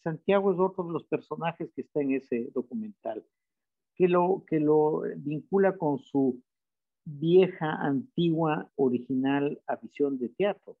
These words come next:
al teatro. No olvidemos que Santiago era un actor del más destacado grupo de teatro de Chile en los años setenta, el Aleph, ¿ya? Bajo la dirección del mítico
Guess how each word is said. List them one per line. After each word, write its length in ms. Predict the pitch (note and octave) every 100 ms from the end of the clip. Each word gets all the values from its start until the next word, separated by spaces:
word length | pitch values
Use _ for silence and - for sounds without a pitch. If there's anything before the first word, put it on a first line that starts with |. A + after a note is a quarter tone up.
| _
al 120 | A2
teatro. 340 | - F#3 F#3 A2
No 160 | A#2
olvidemos 500 | C#3 C#3+ C#3 C#3+ C#3
que 80 | _ -
Santiago 560 | B2 A#2 C3+ C3+ C#3 B2+
era 280 | B2 B2 -
un 160 | B2 A#2
actor 480 | A2+ - C#3 C#3 B2+
del 240 | A#2 A2 _ _ _ -
más 300 | C3 C#3+ C#3
destacado 720 | B2 - A#2+ - C#3 D3 C3
grupo 380 | B2 C#3 - B2+
de 120 | A2+ -
teatro 540 | B2+ B2+ - C#3 B2 _ _
de 160 | A2+ A2+
Chile 200 | - C3+
en 80 | B2
los 100 | A#2
años 180 | B2 B2
setenta, 480 | G#2+ - F#3+ - -
el 140 | A3
Aleph, 280 | A3 A3+ - _ _ _ _
¿ya? 300 | G#2 A#2 D3+ - _ _ -
Bajo 260 | D3+ D3+
la 60 | A#2+
dirección 560 | A2 G#2+ G2+ - C#3+
del 160 | C3 A2+
mítico 680 | A#2 C#3+ D3 C#3+ A#2+ C3 B2